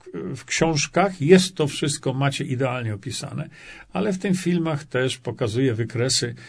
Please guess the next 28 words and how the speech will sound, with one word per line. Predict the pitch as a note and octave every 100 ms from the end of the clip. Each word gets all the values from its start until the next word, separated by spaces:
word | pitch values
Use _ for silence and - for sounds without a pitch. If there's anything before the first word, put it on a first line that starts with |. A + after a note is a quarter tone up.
| -
wskazujące | - - B2+ A2+ B2 C#3 - A#2
na | A#2+
to, | A#2+ A#2+ A#2 - - - _
jak, | A#2+ A#2+ D#3 D#3 D3 - _ _
e, | C3 A#2 G#2+ G#2
destrukcyjnie | A#2 B2 D3 - E3+ - - A#3 B3 F3+ B2+
na | A#2
organizm | A2+ A2 C#3+ C#3+ C3
człowieka | - A2+ G#2 - C#3+ G3+ A3 - - -
może | A#2 C#3+ C#3+
działać | G#2+ A#2+ A#2+ A#2+ - - _
bardzo | F#2 F#2 B2+ E3 G3 F3
wysokie | C#3 A#2+ C#3 C#3 C3+
stężenie | - A2+ G#2 A#2 B2
witaminy | G#2+ - G#2+ G#2+ A2+ A#2+ - - _
D, | G#2+ G2+ A2+ - - _
czyli | - A#2 A2+
tego | C3+ C#3+
metabolitu | A2 G#2 G#2 G#2 G2+ A2+ A#2 A2 -
dwadzieścia | G#2+ F#2+ F#2 A2+ -
pięć | - B2 -
O | -
H. | - - - - - - - -
I | A2+
teraz | F3 F3+ D3 - -
wracając | B2 A2+ G#2+ - E3 G3+ F3+ B2 G#2+
do | D3
pytania, | C#3+ C3 - G2+ F#2 F#2 G#2 D3